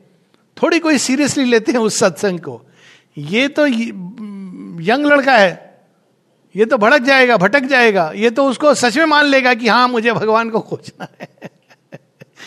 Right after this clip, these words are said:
ये real story है, by the way, थोड़ा बहुत इसमें मिर्च मसाले लगे गए हैं, लेकिन story real है। ये हम लोगों की, अ, समस्या है।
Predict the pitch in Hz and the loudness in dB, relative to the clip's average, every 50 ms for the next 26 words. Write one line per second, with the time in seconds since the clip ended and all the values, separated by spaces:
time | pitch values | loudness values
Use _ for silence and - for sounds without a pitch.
0 | - - _ - 233 214 214 226 233 240 208 - - 196 175 175 170 151 135 - | -20 -12 _ -8 -6 -4 -2 -2 -2 -2 -2 -4 -6 -6 -6 -6 -8 -8 -10 -12
1 | - - 147 170 180 170 165 160 143 165 240 339 - _ _ _ _ _ _ - | -12 -6 -4 -2 -2 -2 -4 -6 -6 -6 -8 -8 -10 _ _ _ _ _ _ -6
2 | 175 170 165 160 156 156 156 151 156 127 - 165 185 285 330 _ _ _ _ _ | 0 0 2 2 2 -2 -4 -4 -8 -10 -10 -12 -14 -16 -18 _ _ _ _ _
3 | _ _ _ _ _ - 156 165 156 151 156 147 131 - 143 139 147 151 127 151 | _ _ _ _ _ -8 -6 -6 -6 -6 -8 -10 -8 -6 -6 -4 -4 -4 -4 -6
4 | 139 123 143 131 123 117 107 110 123 139 160 175 190 185 - - - - 202 196 | -8 -8 -8 -10 -10 -12 -16 -18 -18 -18 -16 -14 -14 -14 -14 -16 -12 -10 -10 -10
5 | 196 190 156 147 139 135 - 107 - - - _ _ _ _ _ _ _ _ _ | -10 -10 -12 -12 -14 -16 -16 -20 -20 -20 -20 _ _ _ _ _ _ _ _ _
6 | _ _ _ _ _ - 160 180 175 147 139 135 131 131 131 131 127 131 - 165 | _ _ _ _ _ -10 -6 -6 -6 -6 -6 -10 -10 -10 -10 -10 -12 -12 -14 -12
7 | 214 - - - _ - 131 127 120 120 - _ _ - - - 143 135 135 123 | -12 -12 -16 -20 _ -18 -18 -16 -16 -18 -20 _ _ -20 -16 -14 -12 -12 -12 -12
8 | - - 156 131 123 - - | -12 -14 -14 -14 -16 -18 -20